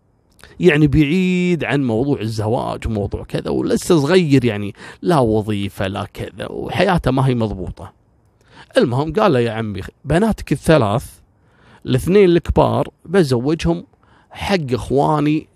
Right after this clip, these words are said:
الشباب الاثنين الكبار، اترك فيصل الصغير هذا، خله على صوب بعدين يصير خير."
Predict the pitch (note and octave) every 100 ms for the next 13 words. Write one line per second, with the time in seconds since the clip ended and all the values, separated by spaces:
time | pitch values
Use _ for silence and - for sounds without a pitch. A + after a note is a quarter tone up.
0 | - D3+ - A2 G#2 C3+ D#3+ D3 G#2+ B2+
1 | C#3 F3 F3+ - B2 - _ _ _ _
2 | - - G#3 - D#3 - C#3+ A2+ A#2 A2
3 | B2 D3+ C3 D#3+ D3+ - D3 G#2+ G#2 A2
4 | D3+ C3+ A#2 A2 A2+ G#2+ - - G#2 -
5 | F2